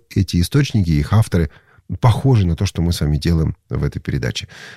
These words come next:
Ну, собственно говоря, вот начиная с понедельника, первого января, а, ссылки на некоторые из этих источников мы будем выкладывать. Так что следите, используйте.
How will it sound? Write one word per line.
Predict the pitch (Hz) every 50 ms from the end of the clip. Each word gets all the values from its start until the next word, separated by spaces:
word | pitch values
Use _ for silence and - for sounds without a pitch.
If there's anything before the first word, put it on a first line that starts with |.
| - -
Ну, | - 170
собственно | 160 - 151 120 - 101 95
говоря, | 90 87 87 92 101 110 110 98
вот | 82 87 95 - - - - -
начиная | 82 80 - - - 76 71 67
с | 69 -
понедельника, | _ - 82 80 85 87 90 117 135 147 131 120 110 - 87
первого | - - - 90 82 76 73 69 69
января, | 73 73 69 87 101 117 123 123 117 - - - - - - - _
а, | - - 78 80 76 73 71 71 69 - - _ _ _ _ _ _ _ _ _ _ _ _ - -
ссылки | - - - - - 139 139 131 - -
на | 120 101 95 95
некоторые | 95 104 104 - 95 - 90 87 85
из | 76
этих | 82 78 - - -
источников | 80 - - - 85 78 - - 76 - - 73 - - - - - _ -
мы | 87 92
будем | 82 - 85 76 80 78
выкладывать. | 78 - - 73 64 62 64 53 55 - - - - -
Так | - 55 -
что | - - - -
следите, | - - - 73 90 113 175 180 - - 151 139 123 - _ -
используйте. | - - - - - _ - 127 147 135 139 127 - - 110